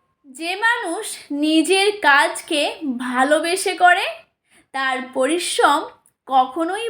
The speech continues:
বৃথা যায় না। প্যাশন মানুষকে ক্লান্তিতেও থামতে দেয় না,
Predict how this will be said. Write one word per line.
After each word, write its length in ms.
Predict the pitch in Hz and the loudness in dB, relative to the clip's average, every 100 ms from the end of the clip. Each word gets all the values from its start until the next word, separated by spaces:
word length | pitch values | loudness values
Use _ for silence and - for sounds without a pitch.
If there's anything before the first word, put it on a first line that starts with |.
| 349 | -2
বৃথা 380 | 349 339 370 339 | 0 2 2 4
যায় 280 | 392 311 262 | 4 2 -2
না। 140 | 196 | -8
প্যাশন 560 | 262 254 277 - 415 427 415 | -12 -14 -12 -6 -4 -4 2
মানুষকে 680 | 320 302 359 440 - 403 302 453 - _ _ _ 311 | 4 4 2 -6 -6 0 2 0 -6 _ _ _ -2
ক্লান্তিতেও 880 | 277 277 330 392 427 427 415 285 392 480 - _ | 4 4 2 0 0 0 2 0 0 -6 -16 _
থামতে 540 | - - 254 269 294 294 | -12 -2 0 0 -4 -4
দেয় 260 | 254 233 208 | -2 -2 -4
না, 120 | 113 | -10